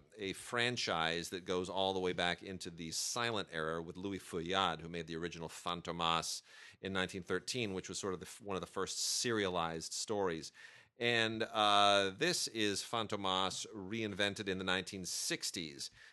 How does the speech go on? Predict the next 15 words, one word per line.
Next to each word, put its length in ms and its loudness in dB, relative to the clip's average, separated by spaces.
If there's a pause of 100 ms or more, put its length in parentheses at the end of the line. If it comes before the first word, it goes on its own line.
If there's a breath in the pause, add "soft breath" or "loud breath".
(180 loud breath)
And, 420 2
uh, 540 4
Jean 180 0
Marais 400 2
was 280 -2
the 80 -10
star 320 2
of 80 0
these, 300 -2
along 300 -2
with, 240 -4
uh, 180 0
Louis 180 -4
de 100 -4
Funès 600 0